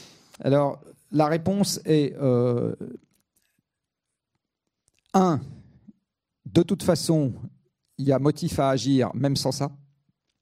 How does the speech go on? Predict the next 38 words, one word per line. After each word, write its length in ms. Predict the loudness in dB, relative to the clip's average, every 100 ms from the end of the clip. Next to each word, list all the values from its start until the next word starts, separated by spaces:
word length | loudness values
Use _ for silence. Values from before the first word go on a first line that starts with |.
| _ _ _ _ _ _ _ _ -14 -2
À 100 | -2
cause 260 | 2 2 2
de 100 | 0
ce 80 |
que 100 | 0
j'ai 140 | 2 2
dit 120 | 0
tout 160 | -2 2
à 80 | 2
l'heure 320 | 4 2 0
sur 580 | -4 0 4 4 4 0
la 120 | -6 -2
diminution 540 | 2 4 2 2 0
des 100 | 2
ressources, 680 | 0 0 0 -2 -6 -10 -14 _ _ _ _ _ -20 -2
il 40 |
faut 80 | 2
bien 140 | 4
voir, 180 | 4 2
encore 240 | 2 2 0
une 80 |
fois, 220 | 0 0 0
qu'on 180 | 0
a 100 | 0
deux, 240 | 2 2 2
deux, 520 | 0 -4 -2 2 2
deux 120 | 0
facteurs 280 | -2 0 0
limitants 260 | 0 -2 0
possibles 300 | 0 0 0
dans 80 |
notre 120 | 0 -2
système, 340 | -4 -2 0
c'est 120 | 0
la 80 | 0
diminution 460 | 2 0 0 0 0
des 100 | 0
ressources 540 | 0 -2 -4 -8 -14